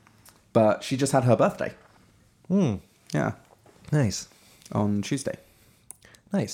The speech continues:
Speaker 1: So we
Speaker 2: That was kind of perfectly, so when did she start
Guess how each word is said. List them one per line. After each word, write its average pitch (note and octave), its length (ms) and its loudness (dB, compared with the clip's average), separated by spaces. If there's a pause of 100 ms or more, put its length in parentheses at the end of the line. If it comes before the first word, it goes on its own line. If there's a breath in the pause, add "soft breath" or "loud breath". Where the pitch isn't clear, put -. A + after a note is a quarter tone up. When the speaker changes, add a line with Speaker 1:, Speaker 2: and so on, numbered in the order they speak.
(120)
Speaker 1:
So G#2 520 0
we G#2 400 -2
Speaker 2:
That B2+ 180 6
was C3+ 200 0 (140)
kind F#2+ 200 2
of F2+ 160 -2
perfectly, F2+ 680 -2
so B2+ 160 2
when B2+ 120 4
did B2+ 120 0
she B2+ 140 -2
start A#2 440 0